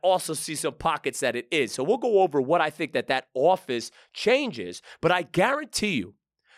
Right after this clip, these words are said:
hybrid work is here to stay. It's a Rapsky pot pie. We are not going back to the office every day.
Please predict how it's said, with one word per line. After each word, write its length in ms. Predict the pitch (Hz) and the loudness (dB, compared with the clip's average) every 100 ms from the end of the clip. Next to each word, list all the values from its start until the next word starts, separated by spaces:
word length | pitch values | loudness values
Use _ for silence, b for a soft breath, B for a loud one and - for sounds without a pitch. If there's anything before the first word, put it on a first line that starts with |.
| b | b
hybrid 540 | - 165 233 220 233 135 | -4 2 2 2 -4 -2
work 340 | 123 180 - - | 0 0 -2 -12
is 140 | 120 | -12
here 240 | 117 160 160 | -2 0 0
to 80 | |
stay. 420 | 120 - - 120 - | -4 -2 0 0 -2
It's 160 | 120 | -8
a 60 | 107 | -8
Rapsky 580 | 92 143 147 - 147 135 | -2 -4 -4 -10 -12 -6
pot 300 | 127 120 - | -4 -4 -4
pie. 280 | 113 90 82 B B | -6 -6 -10 B B
We 180 | 147 226 | 2 4
are 100 | 143 | 4
not 260 | 120 139 - | 2 -2 -2
going 240 | 135 123 | -4 -4
back 220 | 110 110 | -4 -4
to 100 | - | -6
the 160 | 113 110 | -6 -2
office 420 | 104 101 110 - | -2 -4 -8 -8
every 260 | 104 98 107 | -8 -8 -4
day. 340 | 156 147 90 | -2 0 -2